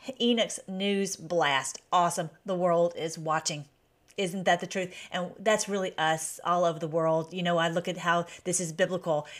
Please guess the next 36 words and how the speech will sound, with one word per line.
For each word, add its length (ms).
This 280
is 340
the 100
Lord 540
has 240
awakened 640
each 240
one 160
of 100
us 360
little 400
by 260
little 520
over 280
all 320
this 240
time, 400
and 320
the 160
whole 320
world 400
is 200
watching 460
these 220
people 680
melt 400
down 400
and, 240
and 240
fall 180
apart. 360
So 120
it's 140
very, 340
very 200
exciting. 320